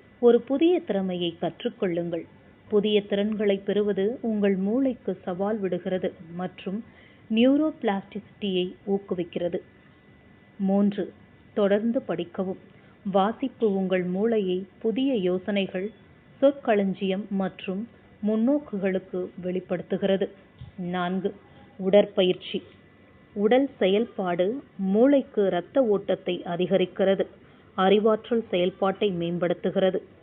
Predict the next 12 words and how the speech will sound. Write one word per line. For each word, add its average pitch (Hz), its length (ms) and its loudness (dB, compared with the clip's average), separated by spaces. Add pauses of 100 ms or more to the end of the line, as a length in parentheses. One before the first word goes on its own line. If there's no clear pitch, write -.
(480)
ஐந்து, 190 460 2 (360)
நினைவாற்றலை 208 920 2
பயிற்சி 185 480 -2
செய்யுங்கள். 180 480 -2 (1600)
மைண்ட்ஃபுல்னஸ் 208 840 4 (340)
தியானம் 202 580 2
கவனத்தை 220 720 0
மேம்படுத்துகிறது 180 880 0 (960)
மற்றும் 185 680 -4
மன 190 360 0
அழுத்தத்தை 190 800 -2
குறைக்கிறது. 175 540 -2